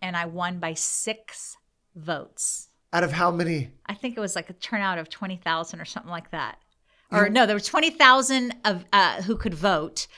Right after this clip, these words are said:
Speaker 1: and I can't remember how many ended up voting, but twenty thousand
Speaker 2: You win
Speaker 1: could
Speaker 2: by
Speaker 1: vote.
Speaker 2: six.
Speaker 1: Six votes out of a can, of a voter pool of twenty thousand.
Speaker 2: Now I'm a, I'm a, right now I'm doing this deal called I Am Mayor, really to try to drive higher voter turnout,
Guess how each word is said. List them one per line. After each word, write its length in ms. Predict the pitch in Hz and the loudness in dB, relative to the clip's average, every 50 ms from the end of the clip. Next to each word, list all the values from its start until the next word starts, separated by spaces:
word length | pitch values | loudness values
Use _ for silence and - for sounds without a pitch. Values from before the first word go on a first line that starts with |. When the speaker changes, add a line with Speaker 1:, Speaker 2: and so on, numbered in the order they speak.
| - - - - _ | -20 -20 -20 -16 _
Speaker 1:
and 100 | - 196 196 | -4 -4 -4
I 40 | 190 | -4
can't 280 | - - 277 247 247 | -2 -2 -2 -2 0
remember 300 | 247 233 226 214 202 196 | 0 0 0 0 0 -2
how 180 | 196 202 196 185 | 0 0 -2 -2
many 280 | 185 185 185 180 - - | -2 -4 -6 -6 -6 -6
ended 280 | 170 175 165 180 170 | -6 -4 -4 0 0
up 160 | 175 170 170 165 | 0 0 0 -2
voting, 320 | 160 165 156 160 160 160 | -4 -4 -4 -4 -6 -8
but 100 | 165 160 | -8 -8
twenty 300 | - - 247 240 247 240 | -2 2 4 4 4 4
thousand 440 | 240 - - 196 202 208 202 185 180 | 0 4 4 6 6 6 4 4 6
Speaker 2:
You 40 | 190 | 6
win 100 | 208 208 | 6 6
Speaker 1:
could 60 | 202 | 8
Speaker 2:
by 100 | 196 175 175 | 6 6 6
Speaker 1:
vote. 60 | 165 | 4
Speaker 2:
six. 480 | - - - 170 147 120 - - - - | 2 2 4 4 2 2 0 -4 -4 -4
Speaker 1:
Six 420 | - - - 254 254 - - - | -2 2 2 0 0 0 -4 -4
votes 340 | 202 214 196 170 151 151 - - | 0 0 0 0 0 -4 -2 2
out 140 | - 190 196 | 2 2 2
of 100 | 196 185 | 2 2
a 260 | 202 180 175 - - - - - | 0 0 0 -2 -4 -10 -16 -8
can, 260 | - 262 233 226 - - | -4 -2 -2 -2 0 -2
of 160 | 202 202 185 | -2 0 0
a 220 | 196 175 170 165 - - 180 - - - - - - | 0 0 0 -2 -6 -12 -14 -14 -16 -18 -20 -18 -14
voter 340 | - 165 214 220 233 240 233 | -2 2 2 4 4 2 0
pool 520 | - - - - - 233 220 196 185 - - | -2 -4 -10 2 4 4 4 4 0 -2 -6
of 160 | 170 - - | -8 -10 -12
twenty 280 | - - 202 185 185 175 | -10 -8 -6 -4 -4 -4
thousand. 560 | - 160 151 147 151 - - - - 165 - _ - | -4 -4 -6 -6 -8 -10 -14 -18 -18 -18 -20 _ 0
Speaker 2:
Now 200 | 156 160 156 165 | 2 4 6 6
I'm 160 | 185 208 220 | 4 4 4
a, 140 | 226 202 175 - _ _ - | 0 0 -2 -8 _ _ 0
I'm 160 | 160 170 175 | 2 4 4
a, 140 | 180 156 - _ _ _ _ _ _ | 2 2 0 _ _ _ _ _ _
right 340 | 214 180 165 180 190 202 254 | -2 4 6 6 6 4 4
now 440 | 196 170 156 147 143 139 139 143 - | 4 4 4 4 4 4 2 0 0
I'm 180 | - 156 151 151 | -2 -2 -2 0
doing 260 | 135 160 160 160 151 | 2 2 2 2 2
this 200 | 151 147 135 - | 0 -2 -2 -4
deal 420 | - - 151 143 139 143 143 139 127 | -4 2 4 6 8 8 6 4 2
called 300 | - - 147 147 135 143 | 0 0 0 0 0 0
I 200 | - 151 151 151 | 0 0 2 2
Am 180 | 151 147 147 | 0 0 0
Mayor, 240 | 147 143 143 143 143 | 0 2 4 4 4
really 280 | 139 143 151 156 156 151 | 4 6 6 6 6 6
to 100 | 147 127 | 4 0
try 200 | - - 160 147 | 0 0 2 2
to 80 | 143 | 2
drive 440 | 123 117 131 139 135 135 139 135 117 | 0 -2 -2 2 4 4 4 2 0
higher 360 | - - 160 151 156 156 156 | -2 2 4 4 6 6 4
voter 320 | 135 131 147 151 147 147 135 | 2 2 0 2 2 0 -2
turnout, 720 | 139 - - 143 143 143 139 135 135 135 135 139 143 | -4 -8 -8 -8 -6 -4 -2 -2 0 0 0 0 -2